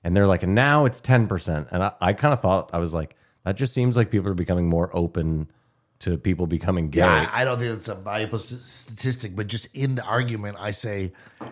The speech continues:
Speaker 2: it, the, especially just the irre-, irreversible procedures, it's like a tattoo.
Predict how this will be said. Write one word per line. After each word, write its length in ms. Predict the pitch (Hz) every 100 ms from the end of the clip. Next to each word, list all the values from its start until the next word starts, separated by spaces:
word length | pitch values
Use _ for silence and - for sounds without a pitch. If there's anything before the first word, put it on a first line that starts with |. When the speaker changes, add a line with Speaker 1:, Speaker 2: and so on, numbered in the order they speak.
| -
Speaker 2:
it, 260 | - 113 - _ _ _ _
the, 680 | - 110 110 104 101 98 101 _ _ _ _ -
especially 460 | - 139 123 139
just 280 | 120 110 -
the 160 | 104 104
irre-, 600 | 107 95 104 127 131 - _
irreversible 1120 | 135 139 151 107 120 123 123 110 117 117 113 _ _ _
procedures, 920 | 110 - 110 101 113 143 160 160 - _ _ _ _
it's 100 | 107
like 140 | 104 92
a 60 |
tattoo. 520 | 82 80 85 110 110